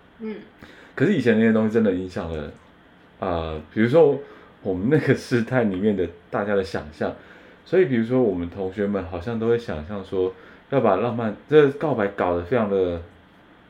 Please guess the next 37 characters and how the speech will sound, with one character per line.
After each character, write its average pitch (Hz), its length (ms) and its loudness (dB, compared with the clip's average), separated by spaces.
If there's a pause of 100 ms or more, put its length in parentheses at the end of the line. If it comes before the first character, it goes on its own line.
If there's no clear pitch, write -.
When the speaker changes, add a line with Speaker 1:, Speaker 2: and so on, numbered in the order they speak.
(140)
Speaker 2:
隆 101 320 -2
重、 110 340 2 (580)
盛 113 340 0
大、 104 320 -4 (180)
夸 107 260 -2
张， 101 320 -10 (1080)
Speaker 1:
这 349 120 -8
个 269 140 -2
会 277 160 -2
让 254 180 -2
我 - 20 0
想 - 0 -
到 226 80 4
Speaker 2:
才 - 20 2
是 226 200 0
好 170 280 0
的 226 80 0 (100)
感 90 200 0
觉。 90 160 -6
Speaker 1:
小 208 420 -6
时 226 240 -8
候 254 240 -2
看 247 300 -4
的 202 80 -10
偶 180 160 -12
像 196 340 -12
剧。 185 220 -18 (300)
Speaker 2:
对， 87 160 4
对， 87 100 -6
对。 82 100 -12
Speaker 1:
而 269 80 -2
且 285 120 0
还 208 140 -8
是 285 140 -4
发 233 340 -8
生 226 320 -8
在 226 280 -6